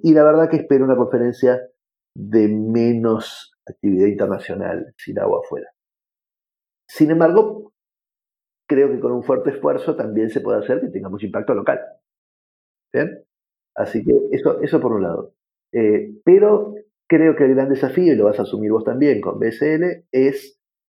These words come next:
es cómo hacer algo híbrido ahora, ¿no? Cómo hacer algo que tenga el online y que tenga el offline. Este, así que eso todavía no tengo ninguna idea y no quiero ni sentarme a pensar,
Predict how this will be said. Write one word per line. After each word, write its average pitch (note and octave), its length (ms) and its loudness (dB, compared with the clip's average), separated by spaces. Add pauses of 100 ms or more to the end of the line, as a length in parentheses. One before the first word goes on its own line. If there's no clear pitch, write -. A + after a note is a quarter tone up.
(460)
es - 200 -8
cómo C3 280 2
hacer C3 200 2
algo B2 240 6
híbrido F#2+ 500 4
ahora, F2 300 -4
¿no? - 240 -8 (100)
Cómo A2+ 140 -6
hacer G#2+ 220 -2
algo A#2 160 2
que G#2+ 260 -4
tenga C#3+ 320 2
el A#2+ 80 4
online A#2 460 -2
y - 60 -16
que - 100 -4
tenga G2 300 -2
el F#2 60 0
offline. - 380 -12 (520)
Este, F#2+ 880 -4 (240)
así - 220 -10
que A2+ 80 -2
eso A2+ 320 0
todavía F2 280 -2
no F#2 80 -8
tengo F#2 180 -8
ninguna F2+ 460 -4
idea F#2+ 320 2
y F#2 60 0
no F2+ 120 -6
quiero F2+ 160 -4
ni F2+ 100 -10
sentarme F#2+ 500 -4
a E2+ 60 -8
pensar, F#2+ 500 -2